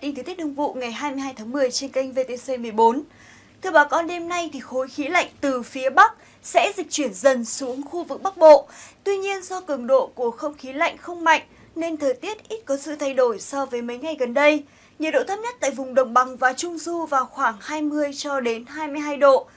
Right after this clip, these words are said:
trời se lạnh. Còn khu vực vùng núi phổ biến dưới mười bảy độ, trời chuyển rét. Sang đến ngày mai, vào sáng sớm thì sương mù nhẹ vẫn xuất hiện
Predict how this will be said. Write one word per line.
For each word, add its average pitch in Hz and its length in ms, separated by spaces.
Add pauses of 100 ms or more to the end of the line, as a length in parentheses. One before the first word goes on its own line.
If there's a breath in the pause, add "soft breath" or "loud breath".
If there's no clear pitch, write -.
(160 soft breath)
trời 262 260
se 311 220
lạnh. 311 220 (420 soft breath)
Còn 311 180
khu 330 120
vực 311 220
vùng 254 180
núi 254 180
phổ 254 280
biến 226 260
dưới 254 320
mười 320 140
bảy 233 200
độ, 254 300 (240 soft breath)
trời 262 280
chuyển 262 160
rét. 349 280 (720 loud breath)
Sang 403 220
đến 330 120
ngày 359 120
mai, 359 380
vào 285 240
sáng 262 240
sớm 269 400
thì 349 160
sương 330 260
mù 285 120
nhẹ 247 300
vẫn 277 240
xuất 440 240
hiện 339 240